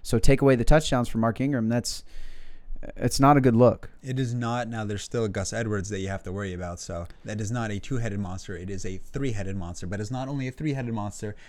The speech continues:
Speaker 2: It is a
Speaker 1: Four-headed
Speaker 2: four-headed monster
Speaker 1: monster.
Speaker 2: because Lamar
Speaker 1: Justice Hill.
Speaker 2: Jackson.
Speaker 1: You also have Justice Hill that
Speaker 2: You
Speaker 1: can
Speaker 2: do?
Speaker 1: get, catch the ball out of the backfield. But, yeah, Lamar Jackson is going to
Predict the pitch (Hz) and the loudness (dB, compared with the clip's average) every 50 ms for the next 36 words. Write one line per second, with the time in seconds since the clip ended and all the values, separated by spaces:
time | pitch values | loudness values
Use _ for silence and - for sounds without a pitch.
0 | - - - 110 120 123 107 120 120 107 - - 160 151 147 143 135 131 120 117 | -20 -18 -12 -8 -6 -4 -4 -4 -4 -4 2 8 10 12 12 12 12 12 12 10
1 | 120 117 120 113 113 113 107 - - 117 110 110 104 - - 117 120 110 104 - | 8 8 8 6 6 4 4 2 2 2 2 0 0 -2 0 0 0 0 0 -2
2 | - - - - - - 104 135 123 104 143 - 202 196 240 233 117 87 85 - | -4 -4 -8 -10 -4 2 4 4 4 4 4 6 6 6 6 4 2 -4 -6 -10
3 | - - - - _ _ - - 139 135 139 143 147 - 160 139 120 110 139 135 | -10 -12 -14 -16 _ _ -6 0 4 6 8 8 8 8 6 6 6 6 6 4
4 | - - 123 - 135 127 120 123 117 120 127 127 131 143 135 127 - 113 - - | 4 2 2 4 4 6 6 6 6 6 6 6 6 8 6 6 4 4 6 6
5 | 131 120 - - 117 120 120 120 117 117 110 113 120 120 - - 143 135 123 104 | 6 6 6 6 6 8 8 8 8 6 6 6 6 6 6 6 4 4 6 6
6 | 123 120 131 131 117 113 123 139 143 147 139 143 147 139 - - 127 117 107 123 | 4 6 8 8 8 8 8 8 8 8 10 8 6 6 6 2 0 0 2 2
7 | 123 120 120 113 - 120 117 113 110 110 | 2 2 2 0 0 0 0 2 2 2